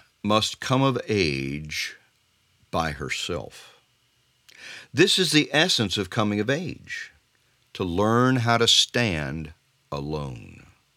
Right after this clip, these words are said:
She must learn not to depend on another.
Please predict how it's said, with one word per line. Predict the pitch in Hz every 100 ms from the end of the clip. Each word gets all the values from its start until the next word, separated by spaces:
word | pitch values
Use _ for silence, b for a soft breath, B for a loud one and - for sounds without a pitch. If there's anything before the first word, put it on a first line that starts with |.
| _ _ B B B
She | - - 156
must | 143 135 -
learn | 131 139 135 127 120 113
not | 127 120 220
to | - 135
depend | 104 - 90 80 73 71 - _
on | 82 73
another. | 67 65 62 57 113